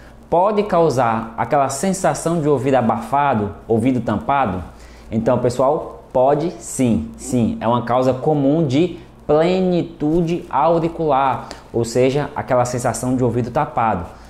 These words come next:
certo? E, sim, Renato, mas como é que aco-, acontece, como é que ocorre esse mecanismo de ouvido tapado e a rinite?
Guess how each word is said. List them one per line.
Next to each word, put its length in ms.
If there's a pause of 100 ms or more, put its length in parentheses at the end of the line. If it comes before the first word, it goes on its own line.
(140)
certo? 400
E, 80 (500)
sim, 180
Renato, 380
mas 440
como 160
é 80
que 100
aco-, 260
acontece, 680
como 160
é 80
que 100
ocorre 480
esse 200
mecanismo 640
de 60
ouvido 240
tapado 520 (320)
e 160
a 40
rinite? 640